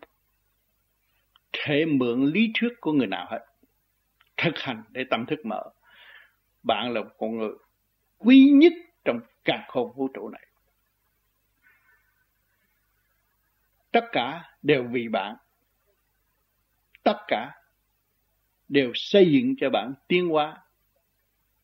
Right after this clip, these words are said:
Tất cả đã đem cho bạn tới một chỗ tuyệt đỉnh, tốt đẹp. Chứ không có <clears throat> một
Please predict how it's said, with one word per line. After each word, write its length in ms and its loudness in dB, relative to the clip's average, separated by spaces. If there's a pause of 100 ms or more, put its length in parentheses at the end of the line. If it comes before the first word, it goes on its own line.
(400)
Tất 220 -2
cả 420 -6
đã 140 -6
đem 600 0 (100)
cho 120 0
bạn 300 -6 (260)
tới 240 0
một 180 -8 (100)
chỗ 280 -6 (1500)
tuyệt 240 4
đỉnh, 260 -6 (260)
tốt 200 2
đẹp. 160 -6 (1300)
Chứ 160 -2
không 240 -8
có 220 -10 (380)
<clears throat> 100 4 (240)
một 300 -6